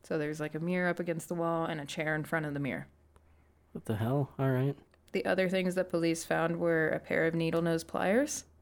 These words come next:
Speaker 1: a gallon of great value bleach by the sink, a lot of blood that looked like it had been attempted to clean up.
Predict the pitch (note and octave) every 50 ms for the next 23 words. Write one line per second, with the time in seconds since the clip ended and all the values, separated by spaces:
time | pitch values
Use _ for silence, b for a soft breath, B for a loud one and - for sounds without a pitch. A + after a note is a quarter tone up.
0 | - - - - F#3+ F3+ F3 - F3 F3 F3+ F#3+ G3+ G#3 G#3+ G3 F#3 F#3 - F#3+
1 | G#3 G#3+ - G3+ G3 G3+ G#3 G#3+ G#3 G#3 F#3+ F3+ F#3 F3+ - - - - G3 A3+
2 | B3 B3 - F#3 F#3+ A3 C4+ - - - - _ _ _ - - F#3+ E3+ E3+ F3+
3 | F3+ F3+ F3 - F3 F3 E3+ E3 - E3 D#3+ - F3 E3+ E3 E3+ - - E3+ E3+
4 | - - - D#3 E3 E3+ D#3+ - - D#3 D3+ C#3+ C#3 C#3+ - F3+ E3+ - - -
5 | D3+ C#3+ - - C3 G#2+ - - - _ _ _ - - E3+ - - - C#3 B2+
6 | - F2 -